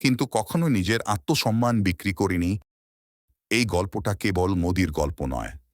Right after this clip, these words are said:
এটা হাজার হাজার মানুষের গল্প যারা এখনো পথে চা বিক্রি করছে,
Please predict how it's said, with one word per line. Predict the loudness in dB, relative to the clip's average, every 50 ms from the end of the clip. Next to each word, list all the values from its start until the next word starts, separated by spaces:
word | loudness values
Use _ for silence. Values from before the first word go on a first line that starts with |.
| _ _ _ _ _ _ _ -2
এটা | -2 2 2 2 0
হাজার | 0 0 0 2 2 2 0 0
হাজার | 0 0 0 2 2 2 2
মানুষের | 2 2 2 2 0 2 0 0 0
গল্প | 0 0 0 0 0 0 0 0
যারা | 2 2 0 2 0 -2 -2 -2
এখনো | -4 -4 -2 -2 -2 -2 -2
পথে | -2 -2 0 -2 -4
চা | -2 0 -2 0
বিক্রি | 0 0 -2 -2 -2 -4 -2
করছে, | 0 -2 -2 0 -2 -4 -4 -6